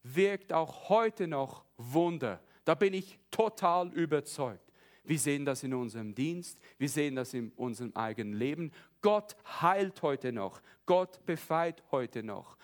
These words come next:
Gott kann heute noch in einer besonderen Situation auf einmal einwirken und was Wunderbares tun.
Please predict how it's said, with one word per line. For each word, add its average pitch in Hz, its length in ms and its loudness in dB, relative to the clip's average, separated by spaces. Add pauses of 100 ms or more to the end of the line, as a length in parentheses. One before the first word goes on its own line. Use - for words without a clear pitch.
(220)
Gott 180 260 2
kann 151 320 -6
heute 185 340 2
noch 139 300 -4 (220)
in 139 100 -2
einer 139 200 0
besonderen 147 460 -2
Situation 151 720 -4
auf 127 200 -4
einmal 147 400 0
einwirken 147 720 0 (160)
und 131 160 -2
was 120 360 -6
Wunderbares 131 680 -4
tun. 101 340 -14